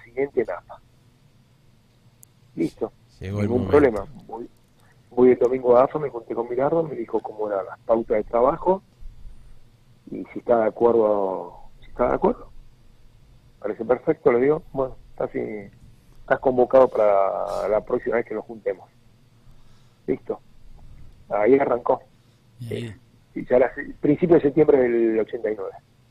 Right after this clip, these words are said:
Speaker 3: Mirá vos.
Speaker 2: Qué lindo.
Speaker 1: Y después, después empecé a entrenar. Nosotros es otra, otra época, muchachos.
Speaker 3: Ah, es otra época.
Speaker 1: Otra época. Íbamos a la Ciudad Deportiva San Lorenzo, donde
Speaker 3: Bien.
Speaker 1: está ahora el,
Speaker 3: Claro.
Speaker 1: el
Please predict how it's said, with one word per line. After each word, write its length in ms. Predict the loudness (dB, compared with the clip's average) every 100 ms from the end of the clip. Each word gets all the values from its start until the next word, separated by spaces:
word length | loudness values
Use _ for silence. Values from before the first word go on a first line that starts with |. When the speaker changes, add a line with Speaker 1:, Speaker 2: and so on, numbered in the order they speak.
| _
Speaker 3:
Mirá 140 | -16 -16
vos. 240 | -16 -16 -16 -18 -20 _ -20 _
Speaker 2:
Qué 140 | -14 -10
lindo. 480 | -8 -8 -8 -10 -8
Speaker 1:
Y 220 | -6 -6
después, 440 | -2 -2 4 4 4 -16
después 340 | 0 0 4 2
empecé 220 | 4 0
a 40 |
entrenar. 420 | 0 4 6 6 2 -18 -20 -20 -20 -20 -20 -20 -20 -14
Nosotros 500 | -14 -4 -2 0 -2
es 60 | -2
otra, 240 | -6 -2 0
otra 340 | 2 2 6
época, 420 | 6 6 0 -6 -8
muchachos. 380 | -10 -8 -6 -4
Speaker 3:
Ah, 120 | -8
es 120 | -8
otra 240 | -10 -8 -8
época. 280 | -8 -10 -16
Speaker 1:
Otra 300 | -16 -8 -4
época. 300 | -4 0 0 -2 _ -20 _ -10
Íbamos 520 | 4 6 8 4 2 -6 _ _ -2
a 80 | -2
la 80 |
Ciudad 200 | 2 4
Deportiva 340 | 4 2 0 0
San 100 | 4
Lorenzo, 520 | 6 6 4 -4 -6 -10
donde 140 | -12 -10
Speaker 3:
Bien. 80 | -10
Speaker 1:
está 120 | -10
ahora 200 | -8 -10
el, 60 | -12 -18 _ _ _ _ _ _
Speaker 3:
Claro. 140 | -12
Speaker 1:
el 60 | -6